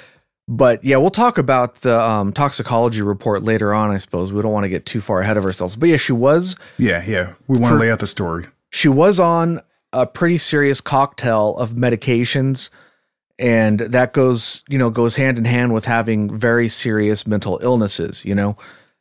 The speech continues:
Speaker 1: Uh, but yeah, so she was apparently at the time, you know, her friends and family after the fact were interviewed and said that she was actually in a good place, you know, when she was on vacation and she was trying to hit the reset button, essentially, like you were saying, you know?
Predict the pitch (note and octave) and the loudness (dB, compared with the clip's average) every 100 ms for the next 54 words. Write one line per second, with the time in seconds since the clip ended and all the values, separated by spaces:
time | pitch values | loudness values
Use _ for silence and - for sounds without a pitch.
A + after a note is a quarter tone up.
0 | _ _ _ - G#2 G#2 A2+ A2+ A2 - | _ _ _ -6 -4 0 4 4 2 -6
1 | - _ _ - E3+ D#3 E3 - G#3 F#3+ | -20 _ _ 2 2 4 2 2 4 4
2 | D#3 C#3 F3+ C4+ A#3 D3+ - B2 B2 D#3+ | 0 -2 0 2 2 0 -2 -2 0 -4
3 | - C3 B2+ B2+ B2 C3+ C3 B2 B2 A#2 | -4 -2 0 0 0 0 0 -2 0 0
4 | A#2+ A#2+ A#2 - - B2 A#2+ B2 A2+ A#2 | 0 0 -2 -6 -6 -4 -2 -4 -2 -2
5 | B2 A#2 A#2 A#2 A2+ A#2 G#2+ G#2 D#3 C#3 | 0 -2 -2 -4 -2 -2 0 0 2 2
6 | C#3 - C#3 B2+ A2 D#3 F#3 - E2+ - | 2 2 0 0 2 0 0 -6 -6 -6
7 | - - _ _ _ _ _ _ _ A#2+ | -12 -14 _ _ _ _ _ _ _ 0
8 | A#2+ G#2+ G#2+ A2 B2+ A#2 A2 A2+ G#2 G2 | 2 4 2 2 2 2 2 0 0 0
9 | D#3 F#3 A#2 G2+ G2+ B2 A2 - B2 A2+ | 2 2 0 -2 -2 -2 -4 0 0 2
10 | C3 - A2+ C#3 - G#2 - F2 F#2 G2 | 0 -2 -2 0 0 -2 -2 -2 -2 -4
11 | - G#2+ - F2+ F#2+ F#2 F2+ - E3 G#2 | -4 -4 -4 -4 -4 -4 -6 -2 -2 -2
12 | D#2+ G2 F#2+ | -2 -2 -2